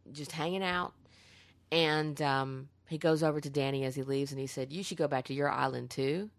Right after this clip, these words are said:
uh, 'cause I'm gone." And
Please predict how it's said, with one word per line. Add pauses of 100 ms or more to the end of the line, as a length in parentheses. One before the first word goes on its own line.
(540)
uh, (240)
'cause
I'm
gone." (1300)
And